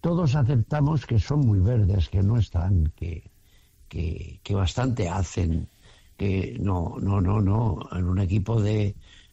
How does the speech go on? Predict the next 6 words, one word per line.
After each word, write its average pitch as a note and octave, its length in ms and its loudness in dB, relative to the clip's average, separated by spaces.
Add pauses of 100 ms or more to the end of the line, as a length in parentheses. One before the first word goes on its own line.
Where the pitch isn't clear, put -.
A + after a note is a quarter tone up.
auténtica G2+ 680 0
media G#2+ 300 2
Euroliga A2 840 0
hay G#2 400 0
quince G2+ 380 0
jugadores A#2 760 -2